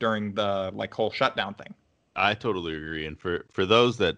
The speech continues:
Speaker 2: have no idea what we're talking about, uh, on Monday, April thirteenth, uh, uh, N B A T V re-aired Kobe Bryant's sixty-point finale, uh,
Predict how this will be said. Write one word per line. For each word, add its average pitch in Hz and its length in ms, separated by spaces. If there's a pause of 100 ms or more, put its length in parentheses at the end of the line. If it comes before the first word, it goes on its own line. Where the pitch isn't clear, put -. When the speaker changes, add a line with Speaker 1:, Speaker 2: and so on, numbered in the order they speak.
(120)
Speaker 2:
have 90 260
no 87 180
idea 80 340
what 78 180
we're 82 100
talking 76 360
about, 71 460 (100)
uh, 76 360
on 87 240
Monday, 127 480
April 113 300
thirteenth, 80 640 (760)
uh, - 120 (100)
uh, 82 340 (920)
N 107 140
B 110 160
A 104 80
T 101 260
V 82 520
re-aired 82 760
Kobe 90 260
Bryant's 85 380
sixty-point 92 880
finale, 78 720 (360)
uh, 82 200